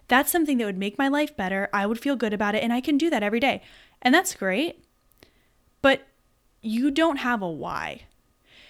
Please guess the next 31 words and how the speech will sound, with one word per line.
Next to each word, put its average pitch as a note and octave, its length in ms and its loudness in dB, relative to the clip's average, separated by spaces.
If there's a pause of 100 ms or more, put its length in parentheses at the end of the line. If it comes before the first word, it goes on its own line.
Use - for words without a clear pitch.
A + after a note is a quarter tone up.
(120)
You A3 260 2
don't E4 200 2
have C#4+ 220 2
a A3+ 380 0 (840)
clue A#3 760 0 (320)
as A3 320 4
to A3 240 0
what A#3 260 0
you're C4+ 160 0
gonna B3+ 180 0
say A#3 240 0
to A3+ 60 0
yourself G3+ 480 0
on G#3 140 0
those G3+ 220 0
days G3+ 280 -2
where G3+ 80 0
you G#3 220 0
don't C#4+ 240 0
wanna A3 180 0
get G3+ 160 0
out G3 140 0
of F#3+ 80 -4
bed G3 200 -2
early F#3+ 340 -2
and F#3+ 100 -4
drink F3+ 200 -6
your F#3 120 -4
hot F3+ 180 -4
lemon - 220 -8
water. F2 300 -6